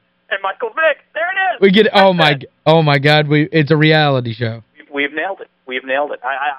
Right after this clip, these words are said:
Speaker 1: I, I'm going out on top 'cause I got nothing more to add.
Speaker 2: Fair
Speaker 1: Have a
Speaker 2: enough.
Speaker 1: good weekend.
Speaker 2: Thanks, Jim.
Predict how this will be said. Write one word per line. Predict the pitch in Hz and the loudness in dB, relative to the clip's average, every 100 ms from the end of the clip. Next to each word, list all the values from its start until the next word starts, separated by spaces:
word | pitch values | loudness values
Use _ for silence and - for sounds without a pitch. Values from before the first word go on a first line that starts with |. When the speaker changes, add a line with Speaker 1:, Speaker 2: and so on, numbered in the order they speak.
| 139 160 | -8 -8
Speaker 1:
I, | 170 | -8
I'm | 170 | -6
going | 175 175 | -4 -2
out | 170 | -4
on | 160 | -4
top | 185 175 - | -8 -10 -10
'cause | 123 | -10
I | |
got | 127 | -6
nothing | 131 127 135 | -6 -8 -8
more | 131 | -6
to | 131 | -4
add. | 139 - - | -6 -6 0
Speaker 2:
Fair | 135 | 2
Speaker 1:
Have | 143 | 2
a | |
Speaker 2:
enough. | 123 | 0
Speaker 1:
good | - | -6
weekend. | 131 110 _ | -12 -12 _
Speaker 2:
Thanks, | 131 123 | -4 -4
Jim. | - | -8